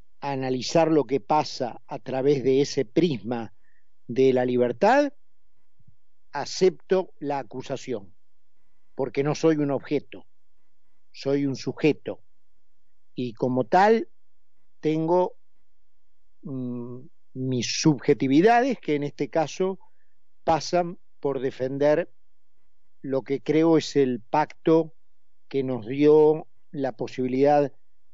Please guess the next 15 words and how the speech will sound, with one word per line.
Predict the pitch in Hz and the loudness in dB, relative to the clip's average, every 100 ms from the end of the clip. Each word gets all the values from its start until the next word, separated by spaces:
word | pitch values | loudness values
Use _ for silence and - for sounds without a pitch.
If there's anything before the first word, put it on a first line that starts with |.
| - | -8
de | 120 127 | 0 2
dejar | 123 - 143 | 2 2 4
de | 135 | 4
ser | 123 151 | 4 2
un | 143 135 | 2 0
desierto | 123 - 143 143 - 131 123 117 | -2 0 2 2 2 2 4 2
infame | 120 127 - 175 185 208 208 - - - - - - - - - - - - | -2 -6 2 2 4 0 -2 -8 -16 -16 -16 -16 -16 -16 -16 -16 -16 -16 -8
para | - 139 135 | -4 -4 -4
pasar | 131 131 156 147 | -6 -2 2 2
a | |
ser | 135 160 151 147 - - - - - | 2 2 2 0 -10 -16 -16 -14 -10
en | 156 | -6
relativamente | 151 151 147 185 165 165 156 | -2 0 2 4 4 2 -2
poco | 147 165 156 131 | 0 2 2 -2
tiempo | 143 151 135 156 147 | 0 -2 2 2 2